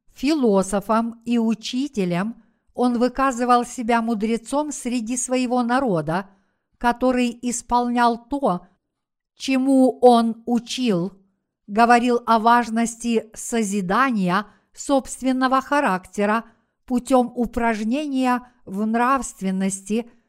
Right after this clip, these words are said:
и добродетели и придавал особое значение всезнанию. Этот человек заложил основание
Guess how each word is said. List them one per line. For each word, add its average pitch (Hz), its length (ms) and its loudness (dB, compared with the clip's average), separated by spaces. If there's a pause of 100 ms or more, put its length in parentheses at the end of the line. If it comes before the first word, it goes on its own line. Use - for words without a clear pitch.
(180)
и 247 140 -2
добродетели 208 1080 0 (520)
и 247 120 0
придавал 254 720 0
особое 233 640 0
значение 247 760 -2
всезнанию. 208 1080 -6 (840)
Этот 247 380 0
человек 240 600 0
заложил 233 720 0
основание 254 960 -2